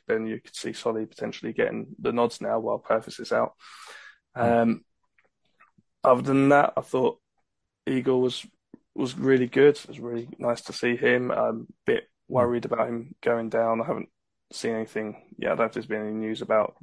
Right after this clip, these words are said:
Speaker 1: potential injuries, but hopefully it's nothing serious because that'd be a blow if it is. Um, and other than that, just repeating what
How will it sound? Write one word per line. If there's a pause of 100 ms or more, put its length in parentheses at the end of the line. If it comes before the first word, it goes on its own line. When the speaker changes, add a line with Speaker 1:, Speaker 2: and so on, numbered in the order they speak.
Speaker 1:
potential
injuries,
but
hopefully
it's
nothing (380)
serious
because
that'd
be
a
blow
if
it
is. (720)
Um, (600)
and
other
than
that,
just
repeating
what